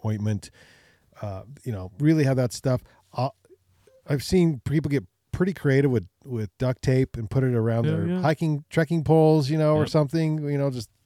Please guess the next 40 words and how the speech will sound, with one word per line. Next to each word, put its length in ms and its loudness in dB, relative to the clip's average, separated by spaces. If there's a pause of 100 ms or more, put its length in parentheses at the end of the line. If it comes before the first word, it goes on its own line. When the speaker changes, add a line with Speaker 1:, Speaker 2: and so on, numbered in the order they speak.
(500)
Speaker 1:
you 100 -4
wrap 300 0
it 60 -2
around 220 2
and 100 0
it's 80 -10
always 280 0
Speaker 2:
Yep. 60 -6
Speaker 1:
there. 340 0 (680)
Um, 400 -10 (680)
you 100 -4
know, 160 -8 (300)
but, 140 -4 (260)
uh, 220 -8
uh, 160 -4
the 120 2
other 160 6
thing 200 0
also 360 0
I, 200 2
I 300 -8
always 360 4
have 240 0
nowadays 760 0
in 260 -2
my 320 -2 (260)
first 300 -2
aid 160 -4
kit 300 -4
is, 240 -2
like, 180 -6
moleskin. 560 -2 (280)
Speaker 2:
Nice. 340 -6
Speaker 1:
Some 240 -2
way 120 2
to 100 0
deal 240 -2
with 100 -2
Speaker 2:
Yep. 40 -16
Speaker 1:
blisters. 520 -6